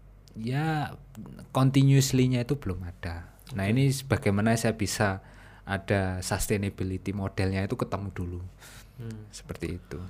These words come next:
Speaker 2: So, um, kalau misalkan kita fast forward lima
Speaker 1: Hmm.
Speaker 2: tahun, sepuluh
Speaker 1: Hmm.
Speaker 2: tahun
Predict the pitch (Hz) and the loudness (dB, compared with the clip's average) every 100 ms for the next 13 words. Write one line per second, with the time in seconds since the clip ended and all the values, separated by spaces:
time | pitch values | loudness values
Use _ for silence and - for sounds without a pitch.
0 | - - 143 135 135 135 131 127 127 127 | -14 0 4 4 4 2 2 4 4 2
1 | 127 120 - - - - - - - - | -2 -8 -14 -20 -20 -20 -20 -20 -20 -20
2 | - - 131 135 131 135 127 131 131 131 | -14 0 2 4 4 4 4 4 2 0
3 | 131 127 127 127 131 - 117 - - - | 2 2 2 -2 -6 -10 -14 -18 -20 -20
4 | - - - - - - - 139 135 139 | -20 -20 -20 -20 -20 -14 -6 -4 -2 0
5 | 123 131 135 - 131 127 123 123 127 127 | 2 2 -2 -2 0 2 2 0 0 -2
6 | - 107 101 98 120 120 | -2 -2 0 2 2 2